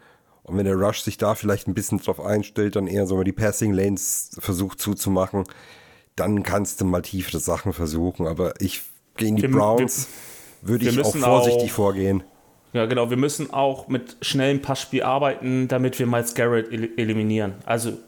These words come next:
Speaker 2: dass er keine Zeit bekommt. Er ist, er ist ein Spieler, der schnell am Quarterback sein kann. Ähm, und wir sollten ihn nicht einladen dazu, dass er die
Speaker 1: Ja.
Speaker 2: Zeit bekommt. Weil egal, wie gut der Tackle ist, Miles Garrett macht auch die besten Tackles kaputt, ähm,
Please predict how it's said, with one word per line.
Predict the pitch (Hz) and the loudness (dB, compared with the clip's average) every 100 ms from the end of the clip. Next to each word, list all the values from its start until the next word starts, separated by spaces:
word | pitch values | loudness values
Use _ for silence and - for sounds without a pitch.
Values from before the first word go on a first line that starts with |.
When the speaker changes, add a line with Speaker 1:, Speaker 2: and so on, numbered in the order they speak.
| _ _ - | _ _ -8
Speaker 2:
dass | 120 113 | -4 0
er | 135 | 0
keine | 123 131 123 | 0 0 0
Zeit | 120 131 127 | 0 0 0
bekommt. | 127 123 131 123 117 | -2 -2 -2 -2 0
Er | 120 | 0
ist, | 120 147 - | 2 -2 -2
er | 120 120 | 0 0
ist | - | 0
ein | 139 | -2
Spieler, | - 127 | 0 0
der | 123 | 0
schnell | 139 127 | 0 0
am | 127 | -2
Quarterback | 135 127 120 117 | 0 0 0 0
sein | 127 123 120 | 0 0 0
kann. | 123 120 117 - - - - - | -2 0 -4 -8 -16 -18 -18 -6
Ähm, | 117 110 110 110 - - | 0 2 2 0 -4 -4
und | 117 110 - | -2 -2 -4
wir | 117 | -2
sollten | 117 117 | 0 0
ihn | 123 | 2
nicht | 117 117 - | 2 0 0
einladen | 110 117 110 104 104 | 0 2 2 0 0
dazu, | 104 - 110 101 - | -2 -2 -4 -6 -6
dass | 113 104 | -6 -2
er | 107 | -2
die | 101 117 | -2 0
Speaker 1:
Ja. | |
Speaker 2:
Zeit | 110 104 - | 2 0 -2
bekommt. | 110 - 104 - - _ _ _ _ _ - - - - - - | -6 -6 -8 -12 -20 _ _ _ _ _ -20 -20 -20 -20 -20 -2
Weil | 113 120 | 0 0
egal, | 120 120 143 147 139 - | 0 2 4 4 2 -2
wie | 120 120 127 | -6 -2 -2
gut | - 139 | -2 -2
der | 127 | -2
Tackle | - 127 123 | -2 -4 0
ist, | 120 117 | -2 0
Miles | 120 123 123 | 0 0 0
Garrett | 127 120 117 120 | 0 0 0 -2
macht | 117 - | -4 -4
auch | |
die | 120 113 | -4 -2
besten | 120 - 117 | -2 -4 -6
Tackles | 113 113 - | -4 -4 -4
kaputt, | 113 - 120 - - - | -8 -4 -6 -6 -14 -6
ähm, | 113 113 107 107 104 110 | -2 2 2 0 -2 -4